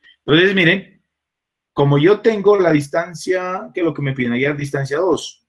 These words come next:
y tengo la distancia uno, mire, muerto esto. Entonces,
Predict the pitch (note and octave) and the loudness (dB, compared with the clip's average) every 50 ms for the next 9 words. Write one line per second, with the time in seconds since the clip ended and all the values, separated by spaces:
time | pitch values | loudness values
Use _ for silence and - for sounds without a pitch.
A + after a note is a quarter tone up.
0 | _ _ _ - A#2+ B2 D#3 D#3+ D#3+ F3 E3+ F3 E3 D3+ D3 C#3+ D#3+ D#3+ D3+ D#3+ | _ _ _ -10 -4 -2 -2 0 0 0 2 2 2 0 0 -2 -4 -4 -4 -2
1 | F#3+ F3+ D#3+ C#3+ C3+ B2+ B2 A#2+ D3 D3+ _ _ _ _ _ _ _ - A#2 G#2+ | -2 -2 -2 -2 -4 -4 -6 -6 -8 -10 _ _ _ _ _ _ _ -16 -10 -6
2 | A#2 A#2+ A#2 G#2+ - - F#2+ F#2 E2+ - - _ _ _ _ _ _ _ _ _ | -4 -4 -4 -4 -6 -10 -14 -16 -16 -18 -20 _ _ _ _ _ _ _ _ _
3 | _ _ _ _ _ - B2+ C#3 D3 C#3 B2+ G#2+ - - _ | _ _ _ _ _ -6 -4 -4 -4 -4 -6 -10 -12 -16 _